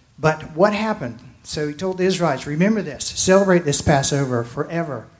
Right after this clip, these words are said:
He told them to do it forever. That was the commandment.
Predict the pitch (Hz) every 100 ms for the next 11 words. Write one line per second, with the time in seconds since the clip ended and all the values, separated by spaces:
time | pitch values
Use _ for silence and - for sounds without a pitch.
0 | _ _ 131 175 165 165 165 175 170 160
1 | 160 156 110 - - 147 139 - - 127
2 | - _ _ - 147 139 120 117